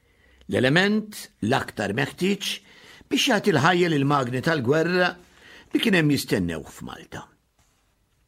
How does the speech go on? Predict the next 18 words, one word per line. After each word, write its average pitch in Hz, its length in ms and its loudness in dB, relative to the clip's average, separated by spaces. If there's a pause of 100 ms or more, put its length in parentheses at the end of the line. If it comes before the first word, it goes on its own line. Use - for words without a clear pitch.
(280)
Kif 92 160 -2
ukoll 233 380 0 (580)
l-aktar 120 640 -2
element 90 640 -2 (100)
perikolus. - 800 -6 (2250)
Biss 214 320 0
bil-ħlewa 135 560 2
u 101 80 -4
bil-paċenzja 113 800 -2
kollha, 131 380 0 (1120)
James 180 480 2
kien - 160 0
qed 156 220 -2
jagħmel 131 240 0
lil 113 180 -2
kuraġġ 101 520 -4 (840)
billi 120 240 2
qal 131 300 0